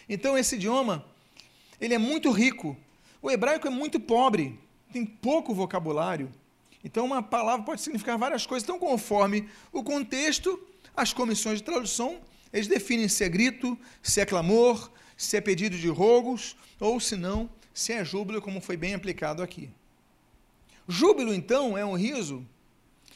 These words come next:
que é expressado publicamente.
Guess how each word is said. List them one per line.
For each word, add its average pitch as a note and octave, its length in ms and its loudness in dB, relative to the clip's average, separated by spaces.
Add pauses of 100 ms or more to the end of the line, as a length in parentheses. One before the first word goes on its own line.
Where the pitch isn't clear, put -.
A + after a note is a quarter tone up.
(140)
que D#4+ 200 2
é C4 380 -2
expressado A#3 760 2
publicamente. C#3 880 -6